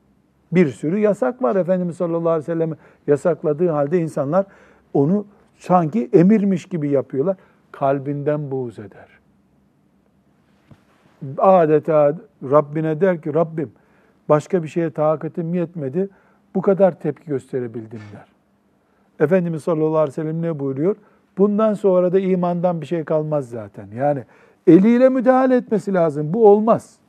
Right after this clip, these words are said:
demesi lazım. Yapamıyorsa diliyle tepki göstermesi lazım kötülüklere. Onu da yapamıyorsa en azından kalbinden bir nefret hissetmesi lazım.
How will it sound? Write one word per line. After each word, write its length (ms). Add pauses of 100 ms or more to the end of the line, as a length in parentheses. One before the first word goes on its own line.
demesi 380
lazım. 320 (600)
Yapamıyorsa 640
diliyle 640 (180)
tepki 320
göstermesi 680
lazım 320
kötülüklere. 720 (520)
Onu 220
da 60
yapamıyorsa 640
en 200
azından 480
kalbinden 680
bir 120
nefret 440
hissetmesi 640
lazım. 320